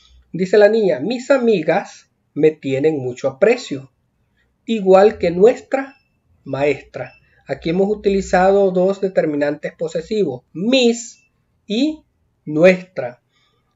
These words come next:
El primero, "mis amigas", es un determinante posesivo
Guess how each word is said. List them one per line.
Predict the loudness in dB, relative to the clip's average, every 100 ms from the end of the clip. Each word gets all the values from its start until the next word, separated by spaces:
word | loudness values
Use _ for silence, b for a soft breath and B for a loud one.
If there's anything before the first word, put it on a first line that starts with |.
| _
El | -8 -8
primero, | -4 0 2 4 2
"mis | 0 -2 -4
amigas", | -2 -2 0 0 0 -4
es | -8
un | -6
determinante | -6 -4 -4 -2 -4 -4 -6
posesivo | -6 -6 -6 -6 -4 0 0 0